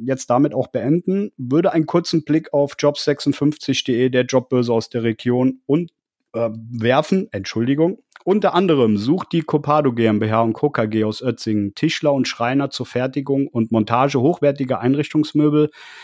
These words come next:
Hans-Werner van Heech sucht für sein Logistikunternehmen in Neuwied Kraftfahrer. Die Beicht G M B H und Co. K G aus Heiligenroth sucht Kaufleute für Versicherung und Finanzen. Rundor Türautomatik G M B H und Co. K G aus Waldesch benötigt Servicetechniker.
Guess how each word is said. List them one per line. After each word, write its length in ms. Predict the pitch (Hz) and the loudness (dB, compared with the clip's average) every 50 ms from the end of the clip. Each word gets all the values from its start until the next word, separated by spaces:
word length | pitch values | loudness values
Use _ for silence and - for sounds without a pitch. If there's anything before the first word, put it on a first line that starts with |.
| - - - - - _ | -20 -20 -20 -20 -10 _
Hans-Werner 580 | - 147 190 180 - - 170 170 175 165 - | -2 -2 -2 -2 -2 -2 0 0 0 0 0
van 120 | - 160 156 | 0 0 2
Heech 260 | 160 180 165 127 - | 2 2 2 0 -2
sucht 240 | - 139 127 - - | -4 -4 -6 -4 -2
für 120 | - 127 | -2 0
sein 180 | 123 135 131 131 | 2 2 2 2
Logistikunternehmen 1120 | 131 131 127 - 185 214 - - 160 143 139 120 113 113 113 110 110 107 107 104 107 117 | 2 0 0 0 0 0 0 0 -2 -2 0 0 0 2 2 2 2 2 2 0 0 0
in 80 | 117 120 | 0 0
Neuwied 420 | 120 123 120 120 131 139 135 - | 0 0 0 0 0 -2 -2 -4
Kraftfahrer. 840 | - - 135 143 - - - - 156 156 156 156 156 160 156 143 - | -4 -4 -4 -4 -4 -4 -2 -2 0 0 0 0 0 0 -2 -4 -8
Die 220 | - 117 120 131 127 | -10 -4 -2 -2 0
Beicht 400 | 131 143 147 175 185 - - - | 0 2 2 2 0 -2 -2 0
G 80 | 156 | 2
M 100 | 160 165 | 2 4
B 140 | 156 151 147 | 4 2 2
H 100 | 143 151 | 2 2
und 140 | 151 147 143 | 2 0 0
Co. 160 | - 170 170 | 0 -2 0
K 140 | - 123 110 | 2 0 0
G 180 | 104 104 104 | 2 0 0
aus 180 | 104 107 - - | -2 -2 -2 0
Heiligenroth 580 | 131 151 165 185 190 180 160 131 120 120 110 - | 0 0 0 0 0 -2 -2 -2 -2 -4 -4 -4
sucht 280 | - 127 120 - - | -4 -4 -6 -6 -4
Kaufleute 580 | - 117 127 151 151 - 156 151 151 151 - 139 | -2 0 0 0 0 0 0 2 2 2 0 -4
für 180 | - - 131 | -4 -4 -4
Versicherung 680 | 123 - 120 113 113 139 151 - 165 151 143 147 143 127 | -2 -2 -4 -2 0 0 0 0 0 2 2 2 2 2
und 140 | 117 113 | 0 -2
Finanzen. 600 | - - 113 117 120 139 165 - - 190 190 196 185 - _ _ - - - - - _ _ - | 0 0 2 2 2 2 0 -2 -4 -4 -4 -6 -6 -8 _ _ -20 -20 -20 -20 -20 _ _ -2
Rundor 500 | 107 123 156 196 214 196 190 190 180 - | 0 2 4 4 4 4 4 2 2 0
Türautomatik 880 | - 202 208 208 160 135 131 131 127 123 120 117 113 - - 107 104 - | 0 0 2 2 2 0 2 2 2 2 2 2 0 0 -2 -2 -2 0
G 120 | 131 139 | 0 2
M 120 | 151 156 | 2 2
B 120 | 151 147 131 | 2 2 2
H 120 | 131 139 | 2 0
und 100 | 135 135 | 0 -2
Co. 160 | 131 - 180 | 0 0 -2
K 160 | 180 - 131 117 | 0 0 -2 -2
G 200 | 110 107 104 107 | 0 0 0 0
aus 240 | 110 135 147 - | 0 -2 -2 0
Waldesch 480 | - 143 139 139 - 143 139 135 - - | 0 0 0 0 0 0 0 -2 -2 -2
benötigt 500 | - 107 113 123 131 135 - 120 110 - | 0 2 2 2 2 0 -2 -4 -6 -6
Servicetechniker. 1120 | - - 131 143 165 196 196 - - - 165 156 - - 156 151 - 160 151 147 147 - | -4 -2 0 0 0 -2 -6 -6 -4 -4 -4 -4 -2 -2 -2 -2 0 0 0 0 -2 -4